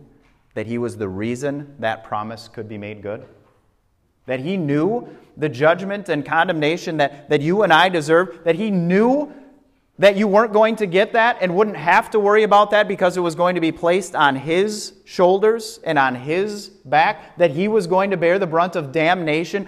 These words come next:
that He was going to be the one from whom the Father would turn His face, so that you would never have to worry about the Father turning His face from you. The very one giving these promises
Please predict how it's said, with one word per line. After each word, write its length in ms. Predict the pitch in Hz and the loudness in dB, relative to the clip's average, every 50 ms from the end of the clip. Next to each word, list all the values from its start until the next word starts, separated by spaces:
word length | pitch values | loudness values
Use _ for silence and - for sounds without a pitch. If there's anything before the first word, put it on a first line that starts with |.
| - - - - | -12 -20 -6 0
that 140 | 165 165 156 | 0 0 0
He 200 | 139 185 214 226 | 0 -2 -2 0
was 220 | 233 226 208 175 | 2 2 2 2
going 260 | 170 185 196 196 202 180 | 2 0 0 0 -2 -4
to 100 | - 185 | -6 -4
be 120 | 175 190 | -2 -2
the 120 | 185 175 170 | -2 -2 0
one 260 | 180 185 180 170 151 | 0 0 0 -2 -2
from 260 | - 185 170 165 156 | -4 -4 -4 -4 -2
whom 280 | 151 185 190 202 208 196 | -2 -2 -2 -2 -2 -4
the 100 | 202 185 | -6 -4
Father 440 | - 185 180 180 185 196 202 196 | -2 0 2 2 2 0 0 -2
would 240 | 180 160 160 143 123 | -2 -2 -2 -4 -4
turn 280 | - - 196 208 214 202 | -6 -8 -6 -6 -6 -6
His 240 | 180 196 185 185 - | -6 -6 -6 -8 -6
face, 560 | - 175 170 143 123 110 - - - - - _ _ _ _ _ _ _ _ _ _ _ _ _ _ _ _ _ _ _ _ _ _ _ _ _ _ _ _ _ _ _ _ _ _ _ _ _ | -4 -2 -2 -2 -2 -6 -10 -16 -20 -20 -20 _ _ _ _ _ _ _ _ _ _ _ _ _ _ _ _ _ _ _ _ _ _ _ _ _ _ _ _ _ _ _ _ _ _ _ _ _
so 160 | - 165 151 | -4 -2 -2
that 200 | 147 147 139 - | 0 -2 -2 -4
you 80 | 156 | -4
would 160 | 139 139 139 143 | -4 -4 -4 -4
never 400 | 147 156 156 156 156 156 156 151 | -2 -2 -2 -2 -2 -2 -4 -4
have 280 | 151 156 147 143 147 | -2 -4 -4 -4 -6
to 80 | - 147 | -8 -8
worry 240 | 135 135 135 139 139 | -6 -4 -4 -2 -2
about 260 | 131 131 127 131 135 | -2 -4 -4 -6 -6
the 60 | 131 | -10
Father 340 | - - 131 127 123 127 120 | -10 -10 -8 -8 -8 -8 -10
turning 300 | 120 - 131 123 123 120 | -10 -12 -14 -12 -12 -12
His 160 | 117 110 107 | -14 -14 -14
face 260 | 110 113 107 104 104 - | -14 -12 -12 -12 -12 -14
from 220 | - 107 101 101 | -18 -16 -16 -14
you. 180 | 90 82 76 80 _ _ _ _ _ _ _ _ _ _ _ _ _ _ _ _ _ _ _ _ _ _ _ _ _ _ _ _ _ _ _ _ _ _ _ _ _ _ _ _ _ _ _ - | -14 -16 -18 -20 _ _ _ _ _ _ _ _ _ _ _ _ _ _ _ _ _ _ _ _ _ _ _ _ _ _ _ _ _ _ _ _ _ _ _ _ _ _ _ _ _ _ _ -12
The 60 | 104 | -8
very 200 | 120 135 143 143 | -6 -4 -4 -4
one 240 | 139 143 135 131 120 | -4 -4 -4 -4 -4
giving 300 | 127 131 139 143 135 127 | -6 -6 -4 -6 -6 -6
these 180 | 123 120 113 | -8 -8 -10
promises 720 | - - 139 131 139 147 143 127 - - 110 101 98 - | -12 -12 -10 -8 -8 -8 -10 -12 -12 -12 -14 -14 -14 -16